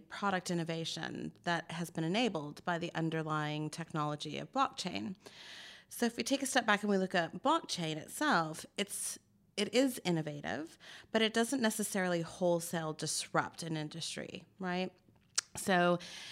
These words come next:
you know, it's more of, um, a improvement that can potentially offer efficiencies, um, and greater transparency to the way we do things today.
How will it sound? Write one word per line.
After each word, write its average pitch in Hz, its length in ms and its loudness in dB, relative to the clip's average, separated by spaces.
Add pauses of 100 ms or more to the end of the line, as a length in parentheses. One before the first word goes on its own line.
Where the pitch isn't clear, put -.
(120)
you 208 80 4
know, 208 80 8
it's 208 240 2
more 214 260 8 (160)
of, 175 580 4
um, 165 440 2 (100)
a 160 600 0 (160)
improvement 165 1000 0
that 160 340 -2
can 165 240 -2
potentially 170 560 -4
offer 151 240 -4
efficiencies, 185 920 -2 (420)
um, 160 340 2
and 165 180 2
greater 160 240 2
transparency 160 880 -4
to - 140 -10
the 160 80 -4
way 151 140 -6
we 147 100 -8
do 151 160 -10
things 156 260 -10
today. 233 540 -2